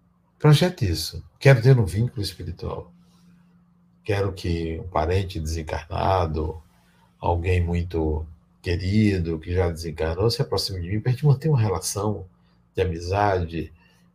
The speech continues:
de cumplicidade, se tiver tempo pra isso também, porque nem todo mundo tem tempo de ficar do lado de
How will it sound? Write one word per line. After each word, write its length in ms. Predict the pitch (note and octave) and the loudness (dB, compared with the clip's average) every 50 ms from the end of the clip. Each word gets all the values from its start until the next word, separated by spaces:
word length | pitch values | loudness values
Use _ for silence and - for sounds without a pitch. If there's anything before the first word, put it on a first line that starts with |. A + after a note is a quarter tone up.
| _ - | _ -10
de 120 | F#2 G2 F#2 | -8 -8 -6
cumplicidade, 960 | - F#2 F#2 - F2+ F2+ F2+ - - - - F#2 F#2 F#2 G2 F#2+ F2+ F2+ F#2 | -4 -6 -6 -4 -4 -6 -6 -6 -8 -6 -2 0 2 2 2 2 0 -2 -6
se 120 | - - | -8 -4
tiver 180 | - - - D3+ | 0 2 2 2
tempo 360 | D#3 - A2 G2 F#2 F#2 E2 | 2 2 0 0 0 -2 -4
pra 160 | - E2+ D#2 | 0 0 2
isso 180 | D#2+ D#2+ - - | 2 0 -2 -4
também, 240 | F2+ E2+ F#2 G2 G#2+ | -6 -4 -2 -4 -4
porque 180 | - - - | -4 -6 -4
nem 140 | E3+ E3+ C#3+ | -4 -4 -2
todo 240 | - - G#2+ F2+ F#2 | 0 -2 -2 -2 -2
mundo 220 | F#2+ A2+ A#2+ C#3 | -4 -4 -4 -4
tem 240 | C3+ - A2+ G2+ F2 | -2 -2 -2 -2 -2
tempo 320 | - - F#2 F#2+ F#2+ - | -2 -2 -4 -4 -4 -6
de 80 | G2+ F#2 | -10 -10
ficar 240 | - - - F#2 F#2 | -6 -2 0 0 0
do 120 | F2+ F2+ | 2 0
lado 320 | E2 D#2+ D#2+ E2+ F2 F#2 G#2 | 2 2 2 2 0 -2 -4
de 120 | A#2+ | -4